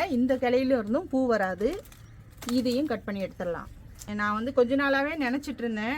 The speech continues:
இந்த செடியை வந்து நம்ம கட் பண்ணி விடணும், வெயில் காலம் ஸ்டார்ட் ஆயிடுச்சு, சீசன் ஆரம்பிக்க போகுது,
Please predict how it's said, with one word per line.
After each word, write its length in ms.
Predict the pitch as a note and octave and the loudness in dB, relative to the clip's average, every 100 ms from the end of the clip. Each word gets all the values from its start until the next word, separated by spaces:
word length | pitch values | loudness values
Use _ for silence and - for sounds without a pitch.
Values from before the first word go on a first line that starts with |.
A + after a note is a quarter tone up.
| B3 | -6
இந்த 160 | A3+ A3 G#3 | -4 -4 2
செடியை 260 | B3 C#4+ | 0 0
வந்து 200 | C4 A3 | -4 -2
நம்ம 180 | C4 G#3+ | -2 -4
கட் 220 | G3+ G#3 - | -4 -6 -4
பண்ணி 140 | B3+ | -4
விடணும், 520 | A3 G#3+ A3 G3 G#3+ G3 F3+ - - - | -2 -4 -4 -4 -6 -6 -10 -14 -18 -2
வெயில் 260 | A3 B3+ B3+ | 4 4 4
காலம் 220 | A3 G#3+ | -2 -2
ஸ்டார்ட் 280 | - A3 B3 | 0 0 0
ஆயிடுச்சு, 320 | A3 G#3 - C4+ | -2 -2 -4 -2
சீசன் 380 | C#4 C4+ C#4 A3+ | 0 0 0 0
ஆரம்பிக்க 360 | A3 A#3 G#3+ | 0 -2 -4
போகுது, 260 | G#3+ G3 | -6 -2